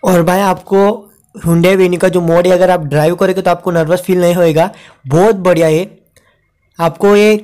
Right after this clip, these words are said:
कमिंग सून में मिल जाएगा ये मोड, मतलब कमिंग सून है। आपको बाद में आपको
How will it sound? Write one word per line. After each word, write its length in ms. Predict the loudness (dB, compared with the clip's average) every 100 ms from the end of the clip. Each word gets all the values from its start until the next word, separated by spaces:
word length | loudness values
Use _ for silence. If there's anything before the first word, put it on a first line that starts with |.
| -4
कमिंग 300 | -4 -2 -4
सून 180 | -4 -2
में 320 | 0 -2 -4 -4
मिल 180 | -2 0
जाएगा 280 | 0 2 2
ये 140 | 0 0
मोड, 300 | 0 0 -4 _ _ _ _
मतलब 260 | -6 -2 -2
कमिंग 400 | 0 -2 -2 -4
सून 260 | -4 -2 0
है। 200 | -2 -4 -12 _ _ _
आपको 300 | -10 -4 -2
बाद 260 | 0 -2 -4
में 380 | -6 -6 -8 _ _ _ _ _ _ _ _ _
आपको 380 | -8 -4 -2